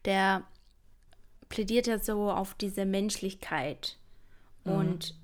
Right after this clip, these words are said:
Speaker 1: ich find's einfach so krass, wie sie das auch nochmal so dargestellt haben. So, ja, es gab keine Menschlichkeit, weißt du.
Speaker 2: Mhm.
Speaker 1: Es war einfach so, sogar als man diesen Waffenstillstand quasi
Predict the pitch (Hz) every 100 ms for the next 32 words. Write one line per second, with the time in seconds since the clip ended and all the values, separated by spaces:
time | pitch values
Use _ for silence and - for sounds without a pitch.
0 | - - - - - - - - - -
1 | - - - - 220 202 - 208 - 208
2 | - 220 - - 196 202 202 214 202 196
3 | 202 202 208 208 202 190 196 196 190 202
4 | 202 - 190 190 196 180 180 196 196 190
5 | - 190 190 - - - 165 156 127 -
6 | - - - - 190 180 - 180 160 151
7 | 160 160 160 - 190 - 196 202 - 208
8 | 196 - - - - - - - 226 233
9 | 202 233 220 226 233 247 - - - 240
10 | 233 247 262 247 226 226 214 220 208 220
11 | 233 247 233 - 214 220 - 208 202 -
12 | 208 208 208 202